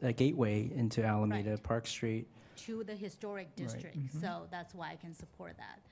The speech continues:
Speaker 1: Yeah.
Speaker 2: But if you really drive down Webster Street, you can see there's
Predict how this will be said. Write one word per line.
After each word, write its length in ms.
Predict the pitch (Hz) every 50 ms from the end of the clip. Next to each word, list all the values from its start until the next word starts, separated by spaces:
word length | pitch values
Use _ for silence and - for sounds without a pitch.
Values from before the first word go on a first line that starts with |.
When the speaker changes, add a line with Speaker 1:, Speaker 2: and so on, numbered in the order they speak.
| - - -
Speaker 1:
Yeah. 80 | - 120 -
Speaker 2:
But 180 | 214 208 208 208
if 100 | 196 165
you 140 | 202 208 208
really 400 | 190 196 208 208 202 202 208 196
drive 420 | 165 180 175 165 170 175 185 170
down 360 | - 180 180 180 175 180 185
Webster 480 | 185 180 175 175 - - - - 185 175
Street, 440 | 170 - - - 180 180 175 190 190 180
you 100 | 185 196
can 240 | 196 - 202 180 170
see 160 | 147 - 185
there's 280 | 175 160 185 180 156 -